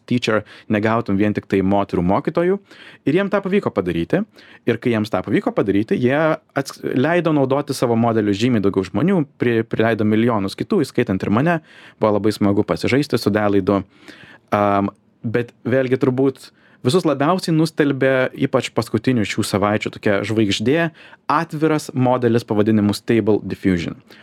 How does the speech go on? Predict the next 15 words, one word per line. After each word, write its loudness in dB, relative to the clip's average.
kurį 0
kuria 0
kompanija 0
Stab-, -2
Stability -2
A 0
I. -2
Ir 0
jis 0
yra 2
įdomiausias 0
man 2
modelis 2
iš -2
visų 0